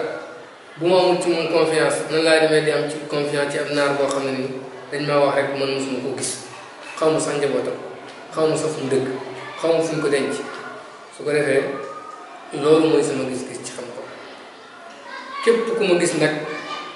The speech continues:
loolu Cheikh Ibrahima radiyallaahu anhu rëddoon nga nar koo dindi, wala dafa mag ñi nekkee woon muy saxaaba yi ak mag ñu baax yi ñu njëkk ñi nga nar koo dindi, dina leeral ni lii njuumte la. Leeral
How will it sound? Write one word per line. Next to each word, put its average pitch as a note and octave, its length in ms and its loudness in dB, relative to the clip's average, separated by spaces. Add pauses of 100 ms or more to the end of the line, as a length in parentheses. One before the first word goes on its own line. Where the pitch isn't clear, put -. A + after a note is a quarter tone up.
(1040)
loolu F#3 260 8
Cheikh F#3 240 6
Ibrahima E3 400 8
radiyallaahu D#3 480 6
anhu C#3+ 200 2 (120)
rëddoon D#3+ 400 4
nga D3+ 60 2
nar D#3 260 4
koo D#3+ 160 0
dindi, D#3 320 2 (1040)
wala E3+ 140 8
dafa F3+ 260 8
mag F#3 180 8
ñi F3 160 8
nekkee F3 260 6
woon D#3+ 220 6
muy D#3+ 120 4
saxaaba D#3 420 4
yi D#3 120 2
ak D#3 180 2
mag D#3 120 2
ñu D#3 160 2
baax D3 240 2
yi D3 140 0 (160)
ñu D3+ 100 -4
njëkk D#3 300 2
ñi D3 80 2
nga D3 120 2
nar D#3 200 4
koo D3+ 160 0
dindi, D#3 260 -2 (1600)
dina D3+ 220 0
leeral C#3+ 280 6
ni C3+ 140 2
lii C#3 220 -2 (300)
njuumte B2+ 340 0
la. - 100 -6 (2250)
Leeral F#3 340 10